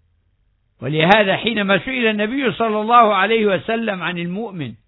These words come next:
"أيكون بخيلاً؟" قال: "نعم." "أيكون جباناً؟" قال: "نعم."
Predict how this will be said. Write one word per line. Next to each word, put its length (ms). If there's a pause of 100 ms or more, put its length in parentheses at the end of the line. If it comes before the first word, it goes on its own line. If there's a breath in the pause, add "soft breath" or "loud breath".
(1200)
"أيكون 400
بخيلاً؟" 540
قال: 240 (100)
"نعم." 400 (1200)
"أيكون 480
جباناً؟" 460
قال: 340
"نعم." 420